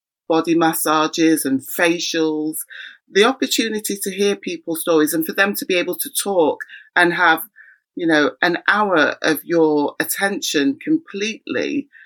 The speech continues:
I think that in itself made people feel as good as, as the massage did.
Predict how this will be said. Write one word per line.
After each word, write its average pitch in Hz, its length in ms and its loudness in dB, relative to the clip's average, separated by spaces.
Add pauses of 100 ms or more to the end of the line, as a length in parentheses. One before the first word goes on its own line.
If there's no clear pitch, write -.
(120)
I 208 120 0
think 269 340 0 (240)
that 254 180 4
in 262 120 2
itself 233 520 -2
made 160 240 2
people 160 320 -4
feel 156 280 0
as 147 160 -2
good 143 200 -4
as, 143 280 -4
as 147 180 -2
the 147 100 -6
massage 143 720 -4
did. 131 240 -4